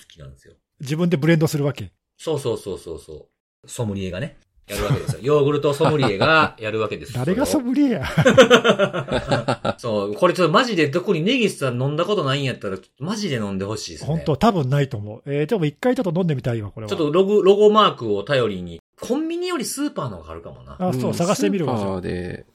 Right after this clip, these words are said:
Speaker 3: 見かけるかもですね。
Speaker 1: ちょっと行ってみてくださいよ。
Speaker 2: はい。
Speaker 1: はい。ぜひぜひ飲んでいただけたらなと思います。ということでございます。はい。ということで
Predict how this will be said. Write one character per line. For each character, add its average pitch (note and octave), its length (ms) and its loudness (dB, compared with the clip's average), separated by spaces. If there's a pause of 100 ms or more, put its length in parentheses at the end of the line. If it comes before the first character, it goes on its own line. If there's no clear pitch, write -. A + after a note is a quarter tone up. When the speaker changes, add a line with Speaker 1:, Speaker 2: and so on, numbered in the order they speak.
(120)
Speaker 3:
見 F#2+ 80 -12
か G2 240 -12
け G2 140 -8
る F#2+ 140 -4
か - 100 -12
も F2 220 -12
で E2+ 100 -16
す - 180 -18
ね。 F2 240 -16 (220)
Speaker 1:
ち - 80 -20
ょ - 20 -14
っ - 20 -12
と G#2 80 -6
行 G#2 100 -10
っ - 40 -20
て B2 120 -8
み A#2 80 -6
て A2 80 -8
く A2+ 80 -8
だ G#2+ 160 -4
さ E2+ 160 -10
い D2 100 -14
よ。 C#2+ 160 -20
Speaker 2:
は D3+ 180 2
い。 C#3+ 40 0
Speaker 1:
は F2 320 -4
い。 D#2 80 -16
ぜ F#2+ 120 -8
ひ E2+ 100 -14
ぜ D#2+ 120 -10
ひ C#2+ 320 -18 (100)
飲 F2+ 100 -16
ん E2+ 40 -16
で E2+ 80 -12
い - 20 -14
た E2+ 80 -12
だ D#2+ 120 -8
け - 80 -14
た D2+ 100 -16
ら C#2 140 -12
な C2+ 100 -14
と C#2+ 100 -20
思 C2+ 140 -16
い A#1 60 -20
ま A1 100 -20
す。 - 100 -20
と - 60 -20 (160)
い F2 100 -12
う D#2+ 40 -8
こ D#2+ 100 -8
と D#2 80 -10
で C#2 80 -12
ご D2 140 -12
ざ G#2+ 100 -4
い A2 60 -4
ま A2+ 100 -4
す。 A2 120 -10
は G#3+ 200 -2
い。 G#3+ 80 -4
と G3 60 -2
い F3 40 0
う E3+ 40 -2
こ E3+ 100 -4
と C#3+ 140 -2
で F#2+ 200 -4